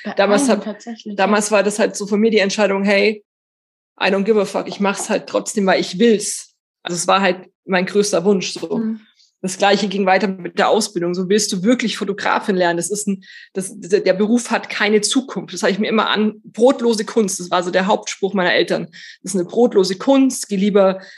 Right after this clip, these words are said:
Speaker 2: ins Büro.“ Ich hatte dann auch schon eine Ausbildungsstelle im, im Büro. Ich habe die dann abgesagt, weil ich keinen Bock drauf hatte. Und ich habe mir damals den Arsch dafür aufgerissen, also wirklich aufgerissen, diese Lehrstelle als Fotografin zu bekommen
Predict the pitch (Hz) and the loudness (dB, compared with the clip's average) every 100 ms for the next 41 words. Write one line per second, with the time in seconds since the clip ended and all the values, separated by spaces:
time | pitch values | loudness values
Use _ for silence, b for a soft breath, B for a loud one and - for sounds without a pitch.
0 | B 247 262 - 262 202 214 214 202 226 | B 0 0 2 2 4 6 6 6 2
1 | 240 196 202 220 175 185 - 202 202 190 | 0 -2 -4 -4 -2 -2 -2 -4 -2 -2
2 | 180 202 196 - 208 196 185 196 185 196 | -2 -2 -4 -2 0 0 2 2 0 -4
3 | 196 185 190 190 - - 185 185 180 - | -2 -2 -2 -4 -6 -4 0 0 0 -4
4 | 190 202 185 190 - 185 190 185 185 180 | -4 -4 -2 -4 -6 -6 -4 -2 -4 -6
5 | B B B 190 190 226 233 208 214 214 | B B B -6 0 0 2 2 4 0
6 | 208 104 143 262 - 233 - - 233 233 | -2 -4 -2 0 -2 -4 0 0 -2 -4
7 | 240 - 277 349 - _ _ - 180 185 | -4 -2 -4 -4 -10 _ _ -4 -2 2
8 | 254 269 262 - 240 - 233 233 196 196 | 0 2 0 0 0 0 -2 0 -2 0
9 | 190 233 233 220 202 220 196 208 262 254 | 0 0 0 -4 -4 -6 -6 -4 -2 -4
10 | 202 185 190 196 190 262 | -6 -6 -4 -2 -2 -4